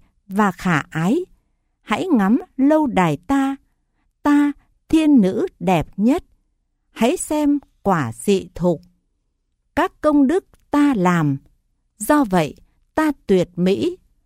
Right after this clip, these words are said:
do vậy ta huy hoàng, ta được các sở hữu, khả ái,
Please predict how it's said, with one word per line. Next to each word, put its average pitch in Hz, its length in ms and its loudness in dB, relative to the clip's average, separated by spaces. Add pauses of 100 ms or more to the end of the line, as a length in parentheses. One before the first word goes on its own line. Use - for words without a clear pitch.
(260)
do 302 300 -2
vậy 175 400 -4 (280)
ta 302 160 2
huy 294 420 0
hoàng, 165 460 0 (640)
ta 302 140 2
được 185 320 0 (220)
các 339 220 -4
sở 160 400 -2
hữu, 294 320 -2 (540)
khả 165 260 0 (120)
ái, 220 340 0